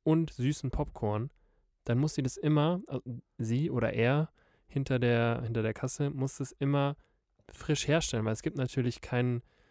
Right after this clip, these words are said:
kein, keine Mischung an süßem und salzigem Pop-, Popcorn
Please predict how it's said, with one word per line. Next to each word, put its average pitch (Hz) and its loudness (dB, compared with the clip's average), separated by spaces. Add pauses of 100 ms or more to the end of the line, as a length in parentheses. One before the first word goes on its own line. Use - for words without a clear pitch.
(260)
kein, 120 -2
keine 117 0
Mischung 139 2
an 120 -4
süßem 135 -4
und 120 -2
salzigem 123 -2
Pop-, - -6
Popcorn 127 0